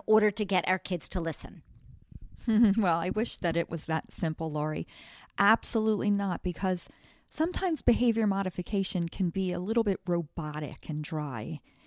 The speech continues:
Speaker 2: It's based in science. It's based in logic.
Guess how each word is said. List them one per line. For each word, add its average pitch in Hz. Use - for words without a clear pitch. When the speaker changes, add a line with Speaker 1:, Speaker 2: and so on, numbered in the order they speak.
Speaker 2:
It's -
based 165
in 147
science. 147
It's -
based 160
in 156
logic. 151